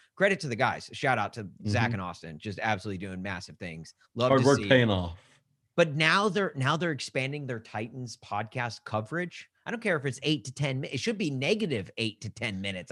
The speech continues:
Speaker 1: in my
Speaker 2: Ooh.
Speaker 1: opinion.
Speaker 2: That brings me to my next question. Is Luke Worsham now our rival?
Speaker 1: I, yes, a thousand percent. He,
Speaker 2: Frene-,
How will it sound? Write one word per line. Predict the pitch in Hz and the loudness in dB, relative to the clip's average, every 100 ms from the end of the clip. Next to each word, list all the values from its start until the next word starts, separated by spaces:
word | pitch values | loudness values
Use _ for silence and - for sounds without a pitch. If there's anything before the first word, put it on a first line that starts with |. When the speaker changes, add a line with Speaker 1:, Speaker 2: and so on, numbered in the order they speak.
| 95 | -4
Speaker 1:
in | 113 | 2
my | 143 156 | 6 8
Speaker 2:
Ooh. | 127 | 6
Speaker 1:
opinion. | 95 85 90 - _ _ _ - | 4 -2 -10 -18 _ _ _ 6
Speaker 2:
That | 131 165 | 8 8
brings | 135 180 156 | 8 6 6
me | 143 156 | 6 4
to | - 139 131 | 6 6 8
my | 120 | 8
next | 120 175 - | 8 6 2
question. | - 92 - 92 85 92 _ _ _ _ _ | -2 -2 -2 -4 -6 -10 _ _ _ _ _
Is | 127 131 107 | 6 8 6
Luke | 117 156 135 | 6 6 8
Worsham | 160 156 151 135 120 101 - _ _ _ _ - | 6 8 6 6 6 2 -6 _ _ _ _ 2
now | 117 120 | 4 8
our | 110 101 | 8 6
rival? | 90 127 175 254 247 - _ _ _ _ - | 6 4 4 2 0 -10 _ _ _ _ 2
Speaker 1:
I, | 160 | 4
yes, | 135 320 427 - - - | 4 4 2 0 -4 2
a | 160 | 2
thousand | 165 180 - - 415 | 6 6 6 4 -2
percent. | 196 - 143 90 123 | -4 -2 -4 -4 -2
He, | 127 156 | 2 8
Speaker 2:
Frene-, | 165 | 10